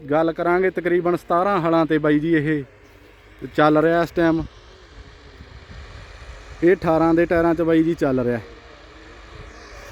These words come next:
ਬਹੁਤ ਸੋਹਣੀ ਖਿਚਾਈ ਆ ਬਾਈ ਅਠਾਰਾਂ, ਅਠਾਰਾਂ ਦੇ ਟਾਇਰਾਂ ਦੇ ਵਿੱਚ।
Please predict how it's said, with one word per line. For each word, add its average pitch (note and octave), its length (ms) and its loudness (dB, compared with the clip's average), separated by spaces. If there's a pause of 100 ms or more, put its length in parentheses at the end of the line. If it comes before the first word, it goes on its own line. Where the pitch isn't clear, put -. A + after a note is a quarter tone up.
(420)
ਬਹੁਤ E3 220 4
ਸੋਹਣੀ F#3 320 4
ਖਿਚਾਈ E3+ 380 4
ਆ E3+ 100 4
ਬਾਈ E3 180 2
ਅਠਾਰਾਂ, D#3+ 380 -2 (800)
ਅਠਾਰਾਂ D#3 300 4
ਦੇ D#3+ 100 4
ਟਾਇਰਾਂ E3 340 4
ਦੇ E3 100 2
ਵਿੱਚ। E3+ 320 0